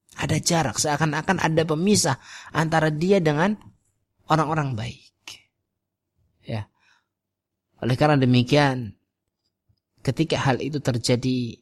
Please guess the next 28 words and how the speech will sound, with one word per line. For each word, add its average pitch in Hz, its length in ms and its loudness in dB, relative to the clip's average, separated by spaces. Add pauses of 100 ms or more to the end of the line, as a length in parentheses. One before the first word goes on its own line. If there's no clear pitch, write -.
(140)
maka 120 320 -2
tentunya 120 640 -4 (560)
yang 117 160 -2
kita 123 240 -2
lakukan 113 480 -4
adalah 113 320 -2
hendaknya 120 400 0
kita 120 240 -2
bertaubat 113 480 -4
kepada 107 320 -4
Allah. 110 400 -2 (880)
Kita 117 240 -2
lebih 110 320 -2
klop 120 320 -2
dengan 113 320 0
orang 113 240 -2
yang 110 240 -6
mungkin 110 480 -6
tidak 104 320 -8
baik, 113 480 -2
ya, 107 160 -6 (160)
atau 117 160 -8
mungkin, 113 560 -4 (880)
ya, 165 320 -4
kita 147 320 0
lebih 131 320 0
klop 165 320 -2
dengan 131 160 0